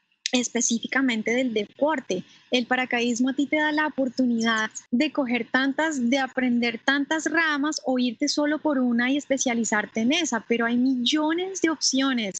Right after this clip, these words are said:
Está el vuelo del paracaídas ru-, súper rápido que se llama swooping, está el traje con alas, el wingsuit, está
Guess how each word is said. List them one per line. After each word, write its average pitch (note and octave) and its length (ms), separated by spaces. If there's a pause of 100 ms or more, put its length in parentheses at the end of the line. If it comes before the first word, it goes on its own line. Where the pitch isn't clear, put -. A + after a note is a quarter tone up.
(460)
Está B3 640 (220)
el C4+ 160
vuelo C4 560
del C4 180
paracaídas A#3 960 (220)
ru-, A#3+ 500
súper C4+ 400
rápido B3 460
que C4 100
se B3+ 120
llama G#3+ 260
swooping, C#4+ 800 (340)
está A#3+ 600
el B3 260
traje C4 380
con A#3 240
alas, B3 720 (120)
el A3 300
wingsuit, D4 640 (500)
está A#3 560